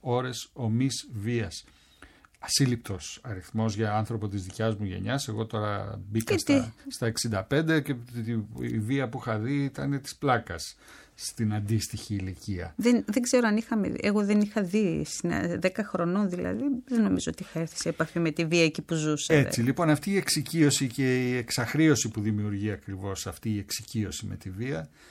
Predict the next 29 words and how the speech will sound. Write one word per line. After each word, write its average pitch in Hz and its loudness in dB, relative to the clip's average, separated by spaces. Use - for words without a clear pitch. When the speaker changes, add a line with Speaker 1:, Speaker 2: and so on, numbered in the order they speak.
Speaker 1:
ε, 123 0
είναι 131 2
ένα 127 0
τεράστιο 98 0
πρόβλημα. 104 -4
Θίγεται 175 4
και 117 0
στο 110 0
βιβλίο 95 -6
σου. 120 -4
Εκείνο 202 0
όμως 165 2
που 120 -8
κυρίως 151 6
θίγεται 107 0
και - -6
που 113 -2
δεν 147 4
θέλω 131 4
να 104 0
φύγεις 104 0
χωρίς 104 -4
να 107 -2
το 98 -6
θίξουμε, 107 -2
γιατί 135 2
αυτό 139 4
είναι 139 4
ο, 143 0